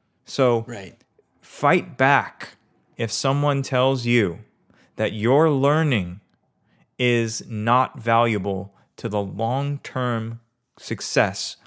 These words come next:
Speaker 1: of whatever it is you're building. And software is a young industry,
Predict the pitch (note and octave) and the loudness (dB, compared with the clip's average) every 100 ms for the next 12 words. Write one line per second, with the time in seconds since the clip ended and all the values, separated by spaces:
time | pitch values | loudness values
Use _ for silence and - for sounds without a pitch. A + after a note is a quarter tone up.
0 | _ G#2 G2 - B2 A#2 B2 - A2 A#2+ | _ -6 -4 -4 -2 -2 -2 -4 -4 -4
1 | G#2 G#2+ G#2 G2 G2+ G2 F#2+ A2+ _ - | -4 -2 -2 0 -2 -4 -10 -14 _ -20
2 | _ A#2 - C#3+ E3 D3+ B2+ G2+ G#2 A#2+ | _ -6 0 0 2 2 2 -2 -2 -2
3 | C#3 C3 B2 G#2+ - G2 A2 | -2 -4 -6 -6 -8 -8 -10